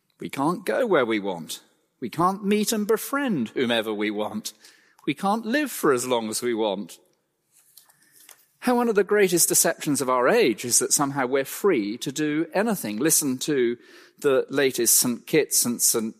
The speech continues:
N-, Nevin's, Nevis's freedom advert if you're on the aeroplane. The freedom to go, the freedom to stay, the freedom to say no, the freedom to say yes, freedom for you, freedom for them, the freedom to do anything.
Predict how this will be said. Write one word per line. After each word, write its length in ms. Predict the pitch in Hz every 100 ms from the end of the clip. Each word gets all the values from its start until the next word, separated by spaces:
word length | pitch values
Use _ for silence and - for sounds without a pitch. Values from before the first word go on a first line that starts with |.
| -
N-, 280 | 117 131 -
Nevin's, 800 | 127 131 131 120 113 110 110 -
Nevis's 640 | 131 127 123 123 117 -
freedom 640 | - - 196 247 214 151 113
advert 600 | 95 98 - 101 92 117
if 120 | 107
you're 180 | 117 107
on 120 | 104
the 120 | 104
aeroplane. 760 | 98 90 92 - 90 76 73 -
The 100 | 98
freedom 400 | - 147 127 123
to 100 | 131
go, 260 | 131 120 107
the 100 | 104
freedom 360 | - 120 110
to 80 | 107
stay, 340 | - 127 113 101
the 120 | 101
freedom 360 | 131 123 113
to 60 | 113
say 180 | 123 110
no, 240 | 113 107
the 100 | 104
freedom 340 | - 117 107 107
to 40 |
say 220 | - 107
yes, 260 | 104 98 -
freedom 540 | - 156 147 135 127
for 100 | 127
you, 400 | 120 110 127 123
freedom 460 | 104 156 156 131 117
for 120 | 120
them, 340 | 117 113 110 - - -
the 100 | 143
freedom 480 | - 151 135 120 117
to 100 | 120
do 200 | 110 117
anything. 680 | 120 113 104 - 76 - -